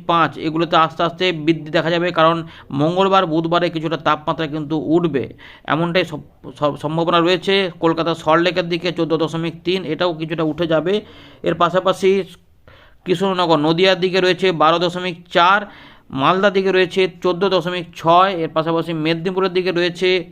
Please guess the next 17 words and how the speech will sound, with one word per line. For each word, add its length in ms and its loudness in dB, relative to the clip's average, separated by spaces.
বারো 300 2
দশমিক 480 -4
শূন্য, 340 -4
তার 160 -2
মানে 200 -2
বারো 280 0
ডিগ্রি, 320 0
মুর্শিদাবাদে 540 0
চলছে 420 -2
দশ 280 4
দশমিক 420 -4
নয়, 280 4
পোর্ট 280 2
ব্লেয়ার 460 4
মানে 220 -6
আন্দামান 420 0
নিকোবর 320 0